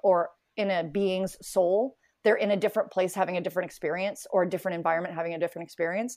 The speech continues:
But I feel like whatever experience you're in, in the expression of whatever your soul is experiencing at the time, you, um, are having multiple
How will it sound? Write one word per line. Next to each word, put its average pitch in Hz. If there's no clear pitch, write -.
But 208
I 202
feel 254
like 320
whatever 202
experience 196
you're 180
in, 180
in 196
the 185
expression 180
of 165
whatever 170
your 160
soul 165
is 160
experiencing 170
at -
the -
time, 170
you, 214
um, 180
are 196
having 180
multiple 175